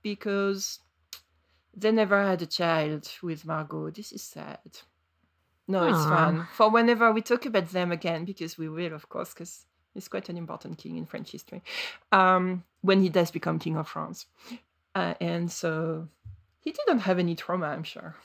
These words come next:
Speaker 1: <laughs> It was fine.
Speaker 2: No, no, of course not.
Speaker 1: So that was me.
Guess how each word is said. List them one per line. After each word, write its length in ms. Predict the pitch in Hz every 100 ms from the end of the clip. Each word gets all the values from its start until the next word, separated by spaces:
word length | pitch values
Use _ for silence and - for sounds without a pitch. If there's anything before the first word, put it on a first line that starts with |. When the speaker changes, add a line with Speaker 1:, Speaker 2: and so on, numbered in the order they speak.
| - - - -
Speaker 1:
<laughs> 380 | 254 _ _ -
It 100 | -
was 180 | 202 -
fine. 160 | - -
Speaker 2:
No, 120 | 180
no, 120 | 165
of 240 | - 185 -
course 260 | 185 208
not. 340 | 190 - - - - - - - - - 294 277 _ _
Speaker 1:
So 140 | - 254
that 200 | 571 659
was 240 | 240 -
me. 560 | 208 254 339 190 190